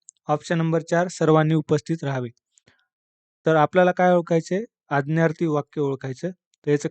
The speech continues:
करेक्ट आन्सर आहे ऑप्शन नंबर, अ, दोन, सर्वांनी उपस्थित राहा.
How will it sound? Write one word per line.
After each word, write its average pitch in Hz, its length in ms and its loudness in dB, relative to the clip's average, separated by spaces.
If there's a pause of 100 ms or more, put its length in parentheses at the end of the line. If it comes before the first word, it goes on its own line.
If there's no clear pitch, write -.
करेक्ट 180 320 4
आन्सर 170 300 4
आहे 165 180 4 (160)
ऑप्शन 151 340 -4
नंबर, 156 300 0 (720)
अ, 139 140 2
दोन, 156 280 6
सर्वांनी 160 540 2
उपस्थित 165 520 -2
राहा. 127 260 -4